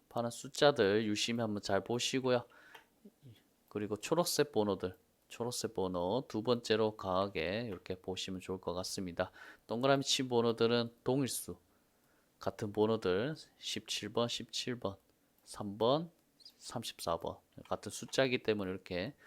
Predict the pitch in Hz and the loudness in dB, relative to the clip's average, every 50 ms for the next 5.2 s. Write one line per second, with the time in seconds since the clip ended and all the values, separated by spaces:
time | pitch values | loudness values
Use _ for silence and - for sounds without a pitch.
0 | - - _ _ - - 98 104 104 98 98 - - - - 110 110 110 107 107 | -20 -20 _ _ -10 -10 -8 -4 -4 -4 -4 -4 -8 -6 -6 -4 -4 -4 -6 -6
1 | 101 101 90 87 92 90 87 - - 131 143 - _ - - - - - - - | -8 -8 -10 -8 -6 -8 -6 -4 -2 -2 -2 -4 _ -20 -20 -20 -20 -20 -20 -20
2 | - - _ - - - 101 - - - 135 139 139 - - - - - - 170 | -20 -20 _ -10 -8 -8 -8 -4 2 2 4 4 2 0 -4 -8 -2 4 6 6
3 | 160 165 - 151 151 151 151 147 143 135 123 110 110 120 117 120 117 123 120 120 | 6 6 6 6 6 6 6 4 2 2 0 -4 -4 -4 -4 -4 0 0 0 0
4 | 120 120 - _ _ _ _ _ - - - - _ 104 95 92 95 95 101 98 | 0 -4 -10 _ _ _ _ _ -18 -18 -18 -18 _ -12 -10 -8 -6 -2 0 2
5 | 92 95 127 | 2 2 0